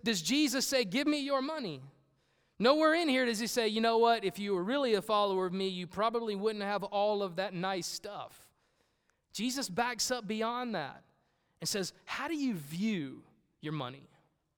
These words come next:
What is your perspective?" And, and he, he gives this. He doesn't tell us not to spend all of our money on the here and now because he, he needs it. Like, he ran up some debt and, and he needs to pay it off, so it's time for you to pony up.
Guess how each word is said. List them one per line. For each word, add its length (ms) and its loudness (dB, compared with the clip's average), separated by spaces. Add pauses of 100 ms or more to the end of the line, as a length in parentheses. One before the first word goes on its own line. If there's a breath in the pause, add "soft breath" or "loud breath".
(520 soft breath)
What 160 -2
is 120 2
your 80 2
perspective?" 680 -2
And, 180 -6
and 100 -4
he, 120 -2
he 160 -6
gives 260 -2
this. 240 -2 (220 loud breath)
He 100 -4
doesn't 380 -2
tell 340 -2
us 220 -2
not 280 0
to 120 -6
spend 420 -2
all 260 4
of 120 2
our 100 4
money 300 0
on 140 -2
the 60 -6
here 220 -4
and 160 0
now 300 0 (260 loud breath)
because 280 -6
he, 280 -6
he 220 -6
needs 300 -4
it. 180 -4 (160 soft breath)
Like, 140 -2
he 140 -4
ran 280 0
up 120 -6
some 220 -4
debt 380 0
and, 160 -6
and 200 -4
he 80 -2
needs 200 -4
to 80 -8
pay 180 -2
it 80 2
off, 220 2
so 160 -6
it's 200 -12
time 220 -4
for 60 -12
you 100 -6
to 60 -4
pony 340 -4
up. 220 -6